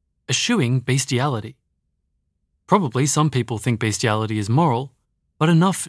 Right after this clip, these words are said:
don't that engaging in it would risk huge stigma. Thus, the world coordinates fairly well on doing very little of it. Next point,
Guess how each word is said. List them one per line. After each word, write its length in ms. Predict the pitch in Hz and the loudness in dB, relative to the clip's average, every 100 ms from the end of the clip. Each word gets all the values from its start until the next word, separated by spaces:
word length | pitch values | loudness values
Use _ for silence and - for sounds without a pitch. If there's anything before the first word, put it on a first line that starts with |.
| 151 | -4
don't 360 | 165 131 113 - - | -2 -2 -4 -14 -4
that 120 | 139 | 0
engaging 440 | 123 120 147 143 123 | 0 2 0 2 0
in 80 | |
it 80 | 113 | -2
would 140 | 117 110 | -8 -2
risk 240 | 117 - | -2 -4
huge 420 | - - 170 127 | -10 -2 0 0
stigma. 480 | - - 139 113 - _ _ _ _ _ _ _ | -4 -4 -4 -4 -8 _ _ _ _ _ _ _
Thus, 240 | 127 143 - | 0 0 0
the 80 | |
world 280 | 117 127 120 | 0 2 0
coordinates 580 | - 120 160 117 107 - | -4 0 0 0 -2 -4
fairly 280 | - 196 143 | -2 -2 0
well 300 | 131 120 107 | 0 -2 -2
on 160 | 123 | -2
doing 260 | 120 123 110 | 0 0 0
very 260 | 104 147 135 | 0 0 0
little 340 | 131 131 107 | -2 -4 -8
of 100 | 104 | -10
it. 200 | - _ _ _ _ _ _ _ _ _ _ _ _ _ - | -16 _ _ _ _ _ _ _ _ _ _ _ _ _ -4
Next 160 | 120 | -4
point, 320 | - 120 147 | -2 -6 -6